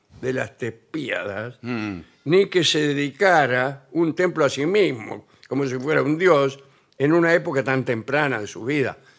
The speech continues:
Speaker 1: Todavía
Speaker 2: Mm.
Speaker 1: no era, no había hecho ni siquiera el primero de sus trabajos. Bueno, por lo que se niega a identificar al rey de Tespias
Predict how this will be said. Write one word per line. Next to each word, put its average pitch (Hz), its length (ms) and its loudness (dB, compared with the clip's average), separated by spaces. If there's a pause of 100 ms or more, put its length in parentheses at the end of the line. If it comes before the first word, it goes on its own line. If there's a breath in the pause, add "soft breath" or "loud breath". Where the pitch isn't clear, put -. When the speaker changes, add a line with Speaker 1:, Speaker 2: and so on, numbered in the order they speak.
(140 soft breath)
Speaker 1:
Todavía 135 400 0
Speaker 2:
Mm. 131 40 -6
Speaker 1:
no 139 120 -2
era, 139 480 -2 (120)
no 151 100 -4
había 185 220 2
hecho 175 160 -2
ni 160 120 -2
siquiera 160 320 -2
el 147 100 -2
primero 151 440 -2
de 135 100 -2
sus 113 180 -14
trabajos. - 400 -10 (300)
Bueno, - 180 -16 (720 soft breath)
por 143 160 0
lo 147 120 4
que 139 120 0
se 147 180 2
niega 175 360 8
a 131 80 6
identificar 123 840 2
al 113 160 2
rey 143 180 4
de 127 140 2
Tespias 127 680 2